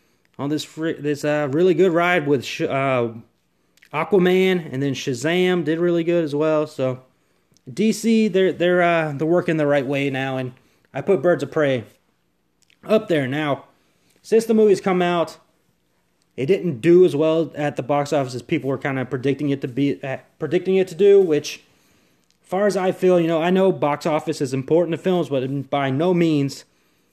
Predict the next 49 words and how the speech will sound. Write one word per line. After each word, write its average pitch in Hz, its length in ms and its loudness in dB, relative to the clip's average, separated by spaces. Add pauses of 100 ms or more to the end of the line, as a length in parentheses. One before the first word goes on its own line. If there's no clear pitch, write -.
(120)
makes 147 220 -2
the 156 80 -2
movie 135 300 0
a 123 60 0
fantastic 131 560 -4
movie. 123 260 0
How 123 120 -2
much 139 260 -4
money 143 300 -4
the 139 80 -4
movie 151 240 -2
makes 151 360 -4 (560)
doesn't 175 280 2
mean 170 180 4
that 139 160 2
it 139 120 2
is 123 140 -4
a, 135 220 0
uh, 123 200 0
better 135 260 -4
quality 135 360 0
movie 123 380 -2
o-, 123 300 -2
over 127 180 -6
another 131 220 -4
one. 117 160 -4
Perfect 131 280 -6
example, 147 460 -2 (500)
Avatar 156 480 0
is 127 80 0
one 143 100 0
of 139 40 -2
the 135 60 -4
biggest 135 260 0
movies 139 200 0
of 131 60 0
all 131 80 0
time. 131 260 -6
I 135 80 -4
don't 131 100 -4
think 127 140 -6
that 113 60 -4
movie's 120 220 -4
all 123 80 -2
that 104 100 -4
great, 113 200 -6 (140)
but 143 80 -6
that's 185 180 -2
me. 156 120 -2